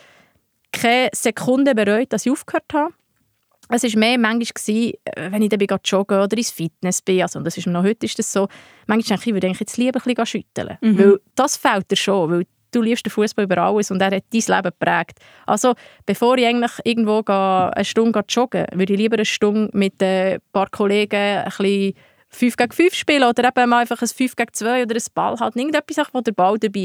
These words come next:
Speaker 1: ist. Und ich habe selber schon ab und zu ein bisschen, ein bisschen geschüttelt draussen, aber grundsätzlich, ja, bist halt wirklich eher mit, äh,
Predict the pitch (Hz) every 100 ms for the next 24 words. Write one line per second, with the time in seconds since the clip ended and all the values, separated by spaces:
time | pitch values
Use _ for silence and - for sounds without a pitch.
0 | 180 - - - - - 202 226 240 233
1 | 269 269 262 302 294 285 294 - 262 254
2 | 240 240 - _ - 226 - 254 - 226
3 | - 254 - - 285 _ _ _ _ -
4 | 196 196 202 214 233 233 214 220 - 214
5 | - - 202 214 208 - 190 - 208 -
6 | 196 196 190 190 - - - - - _
7 | - 185 190